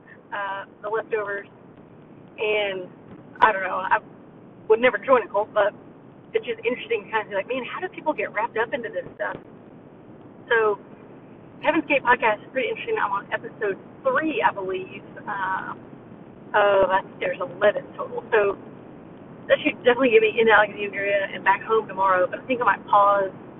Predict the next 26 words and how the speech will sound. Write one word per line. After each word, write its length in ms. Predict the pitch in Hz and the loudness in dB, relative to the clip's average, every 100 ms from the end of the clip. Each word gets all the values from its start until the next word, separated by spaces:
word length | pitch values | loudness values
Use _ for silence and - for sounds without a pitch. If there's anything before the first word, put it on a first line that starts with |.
| - - | -14 -12
after 160 | - | -8
this 160 | 302 - | -4 0
episode 460 | 330 202 190 185 180 | 0 0 0 0 -2
and 100 | - - | -12 -12
check 180 | - 202 | -10 -2
out 160 | 196 - | -2 -2
Atlanta 260 | 190 196 | -8 -12
Monster. 400 | 180 190 170 190 180 - - - - - - - - - - - | -6 -8 -6 -10 -10 -16 -20 -20 -20 -20 -20 -20 -20 -20 -18 -6
And 80 | 233 | 4
then 220 | 233 233 | 4 4
tonight, 320 | 220 190 196 196 | 2 2 2 -2
when 100 | 190 | -4
I 40 | |
get 120 | 208 | -4
into 160 | 196 - | -4 -4
Alexandria, 460 | 190 185 196 185 180 | -4 -4 -8 -6 -8
I'm 80 | |
gonna 160 | 180 175 | -8 -6
load 180 | 190 190 | -4 -2
up 200 | 190 185 - - | -6 -6 -14 -6
my 480 | 180 175 175 180 - - | -2 -2 -4 -6 -8 -2
iPod 480 | 196 202 170 175 - - - | 0 2 4 4 2 -6 -8
for 180 | - | -6
the 80 | - | -2
race 220 | 196 196 - | -2 -2 -4
tomorrow, 540 | - - 175 180 180 | -6 0 2 0 -2